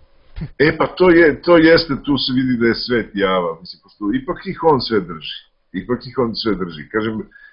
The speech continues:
čak i ovi koji su bili zavađeni, mislim, nekako su i oni se tu podređivali tome, iako između sebe možda nisu najbolje kao funkcionisali,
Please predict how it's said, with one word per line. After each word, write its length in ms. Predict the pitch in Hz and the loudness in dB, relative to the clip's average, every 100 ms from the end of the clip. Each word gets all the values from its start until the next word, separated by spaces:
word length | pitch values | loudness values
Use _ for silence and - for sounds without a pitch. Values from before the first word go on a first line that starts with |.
| - | -6
čak 180 | 143 139 | -4 2
i 60 | 147 | 6
ovi 160 | 160 | 6
koji 160 | 156 147 | 4 0
su 140 | - | 0
bili 160 | 143 156 | 2 2
zavađeni, 540 | 139 151 165 147 147 | 4 4 4 4 -2
mislim, 360 | 147 143 - 143 | -2 -6 -8 -14
nekako 300 | 147 - - | -16 -16 -14
su 100 | - 139 | -8 -2
i 20 | |
oni 180 | 143 156 | -2 -2
se 240 | - 143 - | -6 -8 -4
tu 80 | 143 | -4
podređivali 760 | 135 120 127 107 131 131 127 117 | -2 -2 -2 -2 0 4 2 2
tome, 260 | 117 113 113 | 0 0 -2
iako 240 | 107 113 | -4 -6
između 300 | 107 110 - - | -8 -10 -12 -8
sebe 160 | 117 110 | -8 -8
možda 240 | 107 107 | -12 -12
nisu 260 | 107 110 - | -6 -6 0
najbolje 400 | 101 98 98 87 | 2 2 0 -2
kao 120 | 92 - | -4 -8
funkcionisali, 640 | _ - 107 127 127 123 | _ 2 4 4 4 4